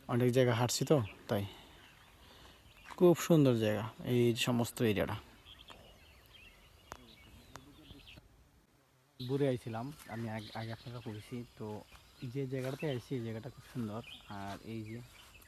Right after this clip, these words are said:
আমার পিছন, পিছন এরিয়া, তারপর হচ্ছে গিয়ে এই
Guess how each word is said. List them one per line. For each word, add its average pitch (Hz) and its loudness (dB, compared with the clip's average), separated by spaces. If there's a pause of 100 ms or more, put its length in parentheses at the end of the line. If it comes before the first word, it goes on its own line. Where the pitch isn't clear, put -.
(100)
আমার 117 -8
পিছন, 117 -10 (180)
পিছন 117 -12
এরিয়া, 110 -10 (600)
তারপর 117 -12
হচ্ছে 113 -14
গিয়ে 110 -12
এই 110 -14